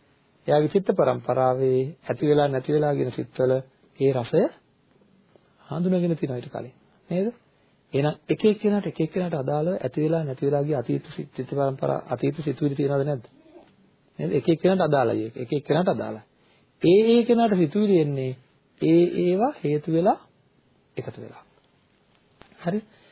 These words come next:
ඒකයි කෙනෙකුට තරහකාරයෙක් ඉන්නකොට කෙනෙකුට, නේද? කෙනෙකුට එක්කෙනෙක්, එක්කෙනෙක්ගේ තරහකාරයෙක් වෙනකොට තව කෙනෙකුට එයාව බොහොම ප්‍රිය කෙනෙක් බවට පත් වෙනවා. එහෙනම් අපි කවදාකවත් ආශ්‍රය කරලා නැති කෙනෙක්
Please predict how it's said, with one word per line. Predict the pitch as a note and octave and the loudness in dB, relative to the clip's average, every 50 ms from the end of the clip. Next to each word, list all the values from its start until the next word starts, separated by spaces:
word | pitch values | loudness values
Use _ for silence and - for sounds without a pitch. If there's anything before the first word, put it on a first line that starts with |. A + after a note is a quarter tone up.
| _ _ _ _ | _ _ _ _
ඒකයි | D3+ D3 D#3+ - G#3 A3+ A3 | 2 2 4 4 4 2 2
කෙනෙකුට | A3 - D#3 E3 F#3 G3 F#3+ - A3 G3 G#3 | 2 0 2 2 2 2 2 0 0 0 0
තරහකාරයෙක් | - D#3+ C3+ C3+ C#3 E3 F#3 - - G#3 G#3+ G#3 G3 F3+ D#3+ - - | 2 2 2 2 2 0 0 0 2 2 4 4 4 2 0 -2 -4
ඉන්නකොට | C3 C3 C3+ C3 C#3 C3 | -4 -4 -4 -4 -4 -4
කෙනෙකුට, | A#2+ - C#3 D3 C#3 - F3+ - E4 - - _ _ _ _ _ _ _ _ _ _ _ _ _ _ _ _ _ _ _ _ _ _ | -4 -4 -4 -4 -4 -6 -8 -8 -10 -14 -18 _ _ _ _ _ _ _ _ _ _ _ _ _ _ _ _ _ _ _ _ _ _
නේද? | F3 F3+ A3+ A#3 E3 D3+ | -10 -8 -8 -8 -10 -12
කෙනෙකුට | - _ - C3+ D3 C#3+ D3+ D3+ D#3 G3+ A3+ A#3 A3+ - _ _ _ _ | -8 _ -4 -4 -4 -4 -6 -4 -4 -2 -2 -2 -4 -8 _ _ _ _
එක්කෙනෙක්, | - - C3 - _ - G3+ G3 G3+ G3 F#3 - _ _ _ | -6 -6 -6 -6 _ 0 2 4 4 2 0 -4 _ _ _
එක්කෙනෙක්ගේ | - C#3 - - - F#3+ F#3 F3 D3+ C#3+ | -8 -8 -2 0 0 2 2 2 0 -2
තරහකාරයෙක් | - B2 A#2+ B2 E3+ G3 G#3 G#3 F3 D3 C3+ B2+ C3 | 0 0 0 0 0 0 0 0 0 0 -2 -4 -4
වෙනකොට | - B2+ A#2+ A#2 B2+ B2 B2 A#2 - _ | -6 -6 -6 -4 -4 -6 -6 -6 -10 _
තව | _ - B2+ C3+ D#3+ D#3+ | _ -2 0 2 2 2
කෙනෙකුට | - G#3+ G3 F#3+ E3+ - C#3+ - | 0 0 0 0 -2 -6 -8 -10
එයාව | C3 - C3 C3 C3 C#3 F3 A#3 D#4+ - _ _ _ _ _ _ _ _ _ | -8 -4 -2 0 0 2 0 0 -2 -6 _ _ _ _ _ _ _ _ _
බොහොම | - B2+ B2 D#3 F#3+ C#4 - _ _ _ _ _ _ _ _ _ _ _ _ | -8 -6 -4 -4 -4 -4 -6 _ _ _ _ _ _ _ _ _ _ _ _
ප්‍රිය | - D#3+ F3+ F3+ | 2 2 2 2
කෙනෙක් | E3+ - C#3+ C3 C3 | 2 -2 -4 -4 -4
බවට | C3+ A#2 A2 A2 C#3 A#3 - - _ _ _ _ _ _ _ _ | -4 -2 -2 -2 -2 -4 -8 -12 _ _ _ _ _ _ _ _
පත් | - G#2 G2+ - | -16 -16 -16 -16
වෙනවා. | - A#2+ A2+ A2+ _ _ _ _ _ _ _ _ _ _ _ _ - | -18 -20 -20 -20 _ _ _ _ _ _ _ _ _ _ _ _ -4
එහෙනම් | F#3 F3+ | -2 0
අපි | E3 F#3+ | 0 0
කවදාකවත් | - - D3+ D#3+ D#3+ E3 E3+ F3 F3+ F3 - G3+ F#3+ - | 0 2 2 4 4 6 6 4 4 4 2 0 0 2
ආශ්‍රය | D3 C3+ C#3 - - - E3 D#3 | 2 0 0 0 0 -2 -2 0
කරලා | - E3+ E3+ E3+ | 0 -2 -2 -2
නැති | D#3 D3+ C#3+ D#3+ | -2 -4 -6 -6
කෙනෙක් | C#3+ - D#3+ F3+ A3 D4 | -4 -2 0 0 -2 -2